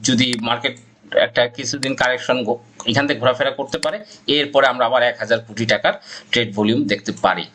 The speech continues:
তা আপনারা অবশ্যই, আমি বলবো, যে কোনো স্টক বা আইটেম যেটাই বলেন,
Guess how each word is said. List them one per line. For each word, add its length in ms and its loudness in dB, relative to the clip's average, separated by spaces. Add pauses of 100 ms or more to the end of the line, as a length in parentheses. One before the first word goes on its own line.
(360)
তা 100 4
আপনারা 280 2
অবশ্যই, 440 -2 (140)
আমি 180 6
বলবো, 380 2 (140)
যে 140 2
কোনো 360 2 (280)
স্টক 480 2 (220)
বা 120 4
আইটেম 400 2
যেটাই 240 -2
বলেন, 320 2